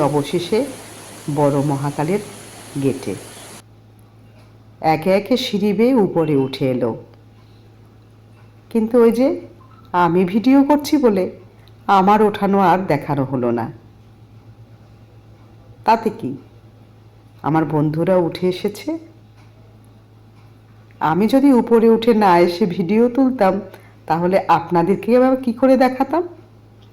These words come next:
তবে এখানে ওঠার সময় বেশ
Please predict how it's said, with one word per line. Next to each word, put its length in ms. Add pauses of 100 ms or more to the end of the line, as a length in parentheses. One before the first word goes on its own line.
(400)
তবে 280
এখানে 280 (120)
ওঠার 340
সময় 280 (540)
বেশ 280